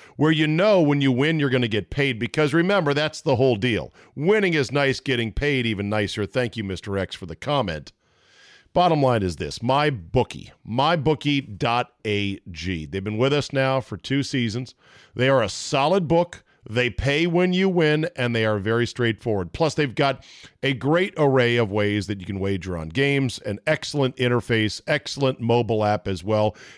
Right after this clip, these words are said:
and great customer service. You know, there have been a small number of hiccups along the way, and people have emailed me directly and said, "Hey, I had a problem with MyBookie." I send one email,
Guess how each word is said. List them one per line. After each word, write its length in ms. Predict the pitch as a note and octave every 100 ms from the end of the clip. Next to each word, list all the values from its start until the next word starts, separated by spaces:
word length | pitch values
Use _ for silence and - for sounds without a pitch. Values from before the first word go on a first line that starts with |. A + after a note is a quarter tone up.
| -
and 200 | E3 E3
great 320 | D#3+ F#3 G3
customer 480 | - F#3 - F#3+ F#3
service. 560 | - G#3 F#3+ G#2+ - -
You 120 | F3
know, 40 | D3
there 160 | D#3
have 160 | E3+ C#3
been 260 | D#3+ D#3+ - _ _ _ _ -
a 100 | D3
small 440 | - C#3+ F3 G3
number 380 | F#3 D#3+ C#3+ B2+
of 280 | A#2+ G#2+ -
hiccups 500 | - D3 C3+ C#3 -
along 300 | C3+ A#2+ A#2+
the 80 | A2+
way, 280 | F#2+ G#2 E3
and 140 | D#3+ A#2+
people 300 | D3+ E3 C#3
have 180 | B2 -
emailed 400 | C#3+ D3+ C#3+ C3
me 200 | B2 C#3+
directly 1080 | A#2+ B2 A2+ A2+ E3+ - - G2+ G2 C#3 - _ _ _
and 160 | B2+ B2+
said, 260 | D#3 C#3+
"Hey, 360 | C#3 A3 F#3+ C3
I 100 | C3+
had 160 | C3+
a 40 | C3
problem 640 | - D3+ G3 G3 C3 C3+ - - - -
with 180 | C3+ D3
MyBookie." 680 | D3 C#3 B2 G3 F#3+ D3 -
I 120 | D#3 D3+
send 540 | - D3 B2+ B2+ D3
one 200 | G#3 G3+
email, 420 | F#3 C#3 F#2 D2